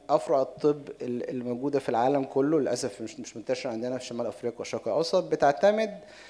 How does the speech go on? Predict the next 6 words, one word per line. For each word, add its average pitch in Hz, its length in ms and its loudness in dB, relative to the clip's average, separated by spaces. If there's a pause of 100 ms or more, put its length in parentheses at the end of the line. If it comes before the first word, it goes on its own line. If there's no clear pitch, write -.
(380)
على 139 260 4
إن 143 120 0
الجهاز 160 380 2
العضلي 151 760 4
العصبي 190 720 -4 (460)
بيأثر، 175 880 -2